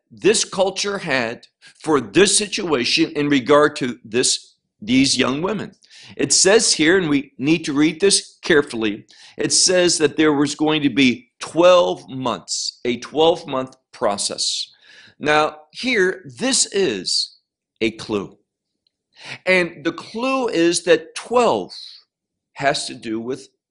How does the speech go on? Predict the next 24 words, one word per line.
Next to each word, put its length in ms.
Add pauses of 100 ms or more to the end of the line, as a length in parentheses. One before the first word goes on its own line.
Israel. 480 (920)
And 260
therefore, 560
we 140
should 280
discern 500
from 220
this 220
that 240 (140)
this 340
process 960 (220)
that's 220
going 400
on, 380 (680)
even 360
though 240
that 440
God 420 (960)
is 240
not 260
the 160
author 640
of 220
it, 260